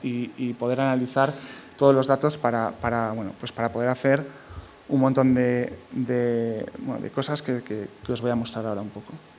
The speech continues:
Nosotros, eh, todos estos problemas, todas estas preocupaciones, casi siempre, eh, las resolvemos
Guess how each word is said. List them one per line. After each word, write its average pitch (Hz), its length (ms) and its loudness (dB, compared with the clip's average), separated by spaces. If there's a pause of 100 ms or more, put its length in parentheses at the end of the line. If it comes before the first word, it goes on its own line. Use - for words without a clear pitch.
(1800)
Nosotros, 190 720 8 (140)
eh, 139 560 8
todos 175 240 6
estos - 540 0
problemas, 196 500 6
todas 170 140 -4
estas - 140 -4
preocupaciones, 165 680 0
casi 135 260 -2
siempre, 180 520 2 (340)
eh, 135 220 4
las 131 140 4
resolvemos 156 720 2